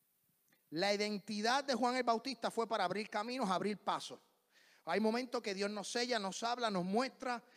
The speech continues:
y nos tienen que enmudecer, nos tiene que callar, nos tiene que, que, que, que, nos tiene que cerrar la boca, porque a veces hablamos de más. Escuche bien, Lucas capítulo uno, versículo dieciocho, dijo Zacarías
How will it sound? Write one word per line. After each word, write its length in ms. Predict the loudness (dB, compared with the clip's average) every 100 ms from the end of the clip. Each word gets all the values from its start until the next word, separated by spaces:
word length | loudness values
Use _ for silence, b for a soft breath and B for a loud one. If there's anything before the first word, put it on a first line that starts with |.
| b
y 100 | -8
nos 220 | -4 -4 -4
tienen 340 | -4 -2 -2
que 140 | -2
enmudecer, 840 | -2 2 2 2 0 -2 -2 -2 -2
nos 220 | -6 -12
tiene 300 | -12 -8 -8
que 180 | -8 -8
callar, 520 | -6 -4 -2 -4 -6
nos 140 | -10
tiene 300 | -10 -8 -8
que, 220 | -6 -10 b b b
que, 400 | -8 -6 -6 -10
que, 360 | -10 -8 -8 -10
que, 380 | -14 -14 -16 -16
nos 180 | -14 -12
tiene 220 | -10 -10
que 100 | -10
cerrar 320 | -8 -6 -6
la 220 | -4 -4
boca, 420 | 0 -2 -2 -10 -16 _ _ _
porque 180 | -12 -6
a 60 | -4
veces 240 | -4 -2
hablamos 340 | -2 -2 -2 -4
de 120 | -4
más. 140 | -6
Escuche 360 | -14 -10 -6 -6
bien, 180 | -6 -12 B B 2
Lucas 300 | 4 4 0
capítulo 480 | 0 -2 -2 2 4
uno, 320 | 4 4 2
versículo 440 | 2 -2 -2 0
dieciocho, 640 | 0 -2 -2 -2 0 0 0
dijo 280 | 0 -2
Zacarías 680 | -2 -2 0 0 2 0 0